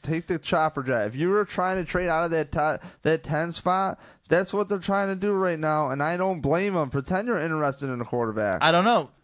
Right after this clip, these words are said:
Speaker 2: One other, one other theory flying around here, though, is that one of these other teams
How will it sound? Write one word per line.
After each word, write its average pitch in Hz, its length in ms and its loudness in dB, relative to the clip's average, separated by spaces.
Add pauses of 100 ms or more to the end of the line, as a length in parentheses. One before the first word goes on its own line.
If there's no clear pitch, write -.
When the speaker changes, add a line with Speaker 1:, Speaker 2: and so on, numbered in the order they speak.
(300)
Speaker 2:
One 151 260 2
other, 185 420 2
one 165 260 0
other 165 200 0
theory 214 300 -4
flying 160 420 0
around 202 360 -4
here, 120 260 -10
though, 107 320 -12 (480)
is 127 220 -4
that 127 380 -2
one 139 220 -2
of 156 100 -2
these 147 200 -2
other 139 240 0
teams 151 580 -8